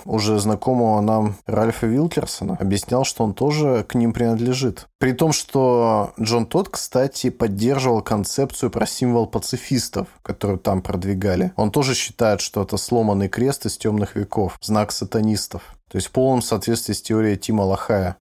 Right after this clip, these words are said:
Он уже тогда начал чувствовать себя отдельной единицей, самодостаточной. То есть он чувствовал свой потенциал, наблюдал его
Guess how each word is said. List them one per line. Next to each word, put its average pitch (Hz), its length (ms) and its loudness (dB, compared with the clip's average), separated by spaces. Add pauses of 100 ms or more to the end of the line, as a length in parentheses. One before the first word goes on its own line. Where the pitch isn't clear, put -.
(120)
Он 131 160 0
уже 131 300 0
тогда 127 640 0
начал 104 380 0
чувствовать - 500 -2
себя 127 580 0
отдельной 117 680 0
единицей, 117 880 0
самодостаточной. 107 1120 -2
То - 80 -8
есть - 140 -4
он 104 160 0
чувствовал - 440 0
свой 107 220 -2
потенциал, 104 880 -2
наблюдал 98 580 2
его 143 360 2